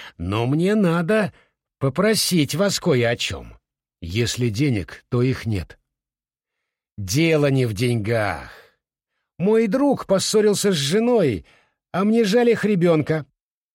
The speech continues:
«Ребенка?» «Да. Ему всего четыре года. Не могли бы вы приютить его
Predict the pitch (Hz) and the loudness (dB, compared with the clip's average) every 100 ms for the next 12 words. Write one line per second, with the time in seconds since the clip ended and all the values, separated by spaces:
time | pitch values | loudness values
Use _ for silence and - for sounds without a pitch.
0 | _ - 92 101 101 156 - 95 - _ | _ -8 -4 -2 0 -2 -2 -8 -10 _
1 | _ _ 196 247 220 107 - _ _ _ | _ _ -4 0 0 -2 -10 _ _ _
2 | _ _ - 196 208 208 - 196 190 185 | _ _ -2 2 4 2 2 2 2 2
3 | 175 185 196 196 208 147 85 - _ _ | 0 0 2 2 2 0 -4 -12 _ _
4 | _ _ _ _ _ _ _ 87 104 117 | _ _ _ _ _ _ _ -4 -2 0
5 | 127 196 269 247 233 233 220 202 202 233 | 0 -2 0 0 2 2 0 0 0 0
6 | 262 208 196 160 113 123 101 82 64 | 0 0 0 0 0 -4 -6 -8 -12